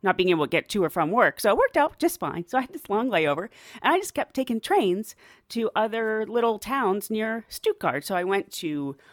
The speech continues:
Ulm, which was really fun because they had, I like when they have something specific to see, and they had the world's tallest steeple,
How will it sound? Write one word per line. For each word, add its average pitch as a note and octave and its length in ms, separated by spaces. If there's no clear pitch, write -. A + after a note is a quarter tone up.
Ulm, G3+ 340
which A3 200
was G#3 160
really F3 240
fun D#3+ 360
because F#3+ 280
they F3 140
had, F3 320
I D4+ 80
like F#4 180
when G#3 100
they F#3+ 60
have D#3+ 240
something G3 420
specific - 640
to D#3+ 100
see, D3 300
and B2 100
they D3+ 40
had D#3+ 160
the D3 80
world's C4+ 460
tallest D4+ 500
steeple, B3 560